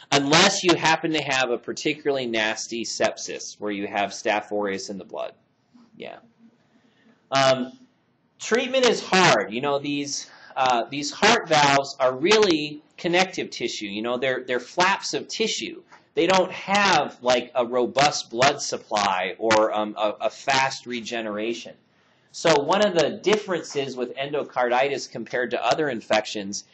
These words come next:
is you have to treat with long-term antibiotics, you know, like, months and months and months of antibiotics,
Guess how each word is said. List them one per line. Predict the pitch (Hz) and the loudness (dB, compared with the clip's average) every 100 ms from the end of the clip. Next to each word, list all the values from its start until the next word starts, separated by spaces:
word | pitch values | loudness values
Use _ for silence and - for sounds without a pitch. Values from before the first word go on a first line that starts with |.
| - - - | -20 -10 -4
is | 131 | 0
you | 156 | 4
have | 208 214 | 4 4
to | 170 | 0
treat | - - 156 151 | -4 -2 -2 0
with | 120 113 | -2 -4
long-term | 98 110 135 143 143 139 - 131 123 123 110 | -2 2 4 4 0 -4 -8 -4 0 0 -2
antibiotics, | - 101 95 - - - - - - - 107 | -6 -4 -4 0 0 0 -6 -10 -12 -12 -10
you | 110 | -4
know, | 104 101 98 | -2 -2 -2
like, | 107 110 95 - | 0 0 -2 -10
months | 107 113 156 170 160 | -8 0 0 0 -4
and | 135 113 | -6 -4
months | 113 123 127 - | -2 -2 -2 -8
and | 104 | -8
months | 104 101 92 - | -6 -6 -6 -12
of | 98 101 | -12 -8
antibiotics, | 101 98 92 90 85 - - - | -8 -6 -4 -4 -6 -8 -10 -12